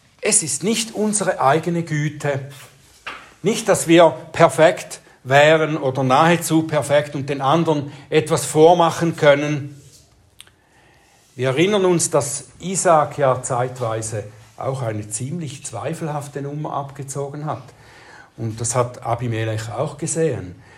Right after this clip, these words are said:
Und er hat sogar den frommen Isaak auf seine schlechte Moral aufmerksam gemacht.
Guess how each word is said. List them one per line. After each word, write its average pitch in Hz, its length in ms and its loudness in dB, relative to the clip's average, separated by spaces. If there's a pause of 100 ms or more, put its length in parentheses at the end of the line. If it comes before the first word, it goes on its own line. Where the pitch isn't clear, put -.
(380)
Und 113 180 -6
er 117 400 4 (200)
hat - 420 -2 (260)
sogar 135 680 4 (520)
den 131 160 2
frommen 131 640 2
Isaak 131 640 2 (340)
auf 120 240 -2
seine 135 340 4
schlechte 135 440 2
Moral 135 360 6
aufmerksam 160 720 2
gemacht. 160 440 -6